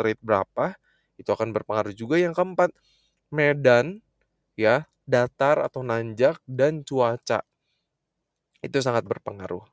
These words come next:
Nah, kita mau bahas dulu yang pertama ya, kebutuhan kalori kalian per hari.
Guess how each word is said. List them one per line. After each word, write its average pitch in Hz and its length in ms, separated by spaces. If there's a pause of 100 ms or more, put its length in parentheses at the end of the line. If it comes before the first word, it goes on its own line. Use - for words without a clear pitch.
Nah, 131 320 (400)
kita 156 160
mau 202 400
bahas 139 320
dulu 170 160
yang 175 120
pertama 120 520
ya, 104 200 (440)
kebutuhan 147 640
kalori 131 560
kalian 127 480
per 110 160
hari. 110 400